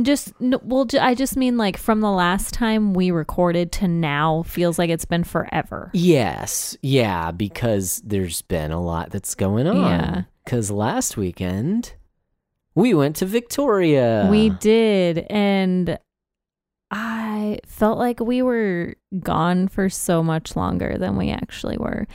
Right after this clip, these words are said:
Speaker 2: Hmm.
Speaker 1: Probably just because, like, the, we were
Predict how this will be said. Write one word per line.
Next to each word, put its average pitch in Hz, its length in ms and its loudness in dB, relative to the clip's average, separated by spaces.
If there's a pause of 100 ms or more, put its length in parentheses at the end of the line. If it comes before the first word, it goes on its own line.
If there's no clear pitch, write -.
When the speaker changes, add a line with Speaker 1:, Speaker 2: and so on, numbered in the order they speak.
(100)
Speaker 2:
Hmm. 269 120 2
Speaker 1:
Probably 269 540 4
just 214 280 0
because, 185 560 0
like, 175 340 -2
the, 160 400 -2 (680)
we 175 140 0
were 170 220 0